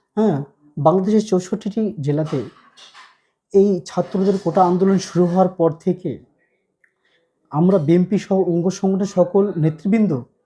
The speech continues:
আমরা দীর্ঘদিন ধরে এই অভ্যুত্থানের একটা ইস্যু খুঁজতেছিলাম, যে অভ্যুত্থান তৈরির একটা ইস্যু, একটি ব্যানার প্রয়োজন আমাদের, যে ব্যানারের পিছনে আমরা জনগণকে নিয়ে নামতে পারবো।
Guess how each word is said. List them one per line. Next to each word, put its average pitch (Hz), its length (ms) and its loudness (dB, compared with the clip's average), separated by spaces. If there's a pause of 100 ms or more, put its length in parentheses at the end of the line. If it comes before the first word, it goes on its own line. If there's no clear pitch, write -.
(760)
আমরা 190 400 0 (320)
দীর্ঘদিন 208 540 2
ধরে 143 360 -4 (760)
এই 185 220 0
অভ্যুত্থানের 170 640 -2
একটা 156 200 -6
ইস্যু 180 240 0
খুঁজতেছিলাম, 147 720 -6
যে 165 120 0
অভ্যুত্থান 170 580 -2 (120)
তৈরির 175 280 2
একটা 165 200 -2
ইস্যু, 151 380 -4 (680)
একটি - 220 -4
ব্যানার 170 340 4
প্রয়োজন 156 380 -2
আমাদের, 131 380 -8 (480)
যে 165 240 2
ব্যানারের 160 360 0
পিছনে 185 440 -2 (580)
আমরা 185 440 0 (1160)
জনগণকে 190 520 2
নিয়ে 175 160 0
নামতে 156 300 -2
পারবো। 131 380 -8